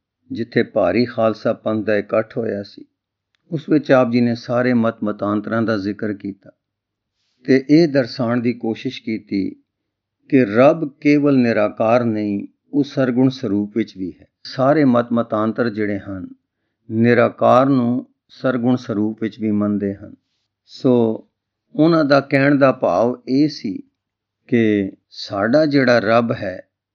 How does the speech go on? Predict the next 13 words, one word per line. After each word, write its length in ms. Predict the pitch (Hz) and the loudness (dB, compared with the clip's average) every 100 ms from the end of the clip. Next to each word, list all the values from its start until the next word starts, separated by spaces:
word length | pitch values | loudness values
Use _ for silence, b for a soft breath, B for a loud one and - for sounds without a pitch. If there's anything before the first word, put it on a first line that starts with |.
| - | -2
ਉਹ 160 | 147 180 | 0 2
ਵੀ 140 | 185 | 0
ਸਰਗੁਣ 440 | 143 - 127 117 127 | -2 0 0 0 -2
ਸਰੂਪ 420 | - 107 107 110 | -2 -4 -4 -4
ਵਿੱਚ 160 | 113 | -8
ਪ੍ਰਗਟ 400 | - 117 104 113 | -6 -6 -2 -4
ਸਾਡੇ 340 | - 104 95 98 | -4 -4 -4 -6
ਸਾਹਮਣੇ 480 | - 104 107 107 98 | -6 -4 -2 -2 -2
ਆਇਆ, 300 | 87 90 90 _ _ _ _ _ _ _ _ _ | -4 -10 -14 _ _ _ _ _ _ _ _ _
ਜਿਸ 300 | 120 107 117 | -8 -4 -4
ਦਾ 180 | 101 107 | -2 0
ਨਾਮ 380 | 101 101 104 110 | 0 0 0 -2
ਹੈ 240 | 101 95 | -6 -10